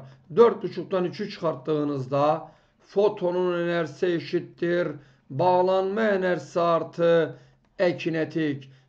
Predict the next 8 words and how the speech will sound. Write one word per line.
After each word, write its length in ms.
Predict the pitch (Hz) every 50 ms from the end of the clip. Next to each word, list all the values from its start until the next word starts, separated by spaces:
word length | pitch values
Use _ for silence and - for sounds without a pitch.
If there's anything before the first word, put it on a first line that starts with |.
| _ _ -
Buraya 440 | 151 180 262 269 233 226 214 196
şutlayın, 920 | - - - 180 180 175 - 180 170 170 170 175 175 175 170 170 151 139 - - _ _ _ - 143 156
dört 300 | 214 208 - - - 185
buçuktan 440 | 160 - - 147 135 - 170 165
üçü 280 | 160 147 - - 151 135
çıkarttığınızda 1160 | - 156 160 151 139 135 - 160 151 151 151 151 139 123 120 151 156 160 160 156 151 147 - - _ _ _ -
cevabımız 960 | 127 143 185 180 170 165 165 156 156 151 156 151 156 156 151 147 139 135 - - - _ _ _ _
Balıkesir, 1040 | - 127 117 160 175 185 202 190 196 175 175 165 - - - 175 175 180 180 175 165